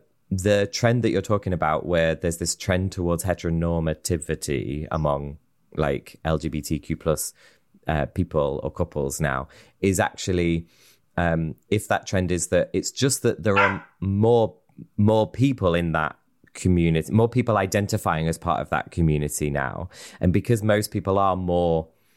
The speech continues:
kind of mainstream and more normie,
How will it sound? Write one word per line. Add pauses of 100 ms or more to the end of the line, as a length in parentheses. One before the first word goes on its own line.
(600)
kind
of
mainstream
and
more
normie,